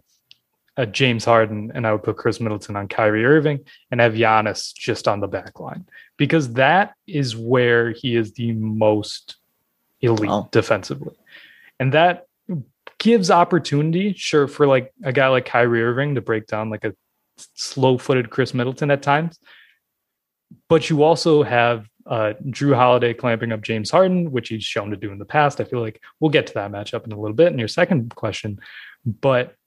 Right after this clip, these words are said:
Speaker 1: if you're putting P J Tucker on Kevin Durant, he's just someone who's gonna just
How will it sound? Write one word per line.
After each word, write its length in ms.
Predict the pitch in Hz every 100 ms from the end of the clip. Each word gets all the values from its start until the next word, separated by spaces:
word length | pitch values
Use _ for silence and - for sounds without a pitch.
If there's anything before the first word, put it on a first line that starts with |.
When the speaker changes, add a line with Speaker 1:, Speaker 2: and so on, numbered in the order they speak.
| _ _ _ _ _ _ _ _ _ -
Speaker 1:
if 160 | 165
you're 100 | 180
putting 300 | 139 185 208 156
P 120 | 160
J 180 | 139 131
Tucker 360 | 113 - 143
on 140 | 123 110
Kevin 260 | 117 107
Durant, 460 | 104 104 147 240 165
he's 260 | 139 160
just 240 | 135 165 -
someone 300 | 156 151 139
who's 160 | 135
gonna 340 | 120 135 120 117 - 226
just 320 | - 131 -